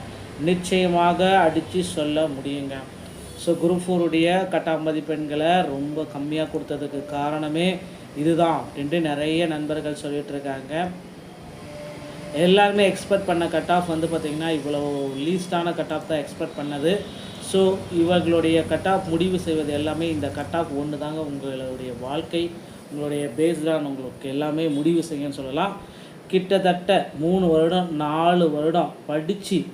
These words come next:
கோச்சிங் கிளாஸ்ல பயங்கரமா படிச்ச ஒரு டாப்பர்ஸுக்கே இந்த நிலைமை.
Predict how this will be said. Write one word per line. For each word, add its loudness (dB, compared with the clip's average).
கோச்சிங் 2
கிளாஸ்ல 0
பயங்கரமா 2
படிச்ச 2
ஒரு 4
டாப்பர்ஸுக்கே 4
இந்த 2
நிலைமை. 2